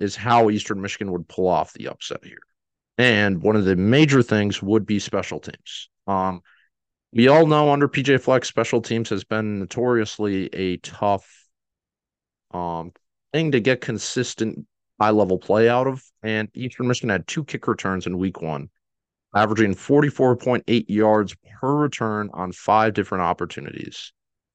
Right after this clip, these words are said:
Minnesota had its special team struggles of its own in week one, having thirty-nine yards per return on Nebraska's two kick returns, allowing that. So, again, special teams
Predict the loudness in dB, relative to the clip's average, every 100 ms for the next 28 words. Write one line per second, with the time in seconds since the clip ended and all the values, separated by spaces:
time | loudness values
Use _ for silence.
0 | _ -8 0 2 4 6 6 4 4 2
1 | 0 -4 -2 -2 -2 -4 -2 0 0 -2
2 | -4 -4 -4 -10 _ -2 0 2 -2 -4
3 | -6 -6 -4 -6 -6 -10 -8 -6 -4 -4
4 | -6 -2 4 4 4 2 2 2 2 0
5 | -2 -4 0 2 2 0 -6 -4 -4 -4
6 | -4 0 0 0 -4 -6 -6 -6 -4 -4
7 | -4 -4 -6 -6 -4 0 2 2 0 -4
8 | -6 -8 _ _ _ _ _ -4 0 2
9 | 0 -4 _ _ _ _ _ _ _ _
10 | _ _ _ _ _ -6 -2 0 0 -2
11 | -6 -12 _ -14 -2 0 0 -2 -2 -4
12 | -4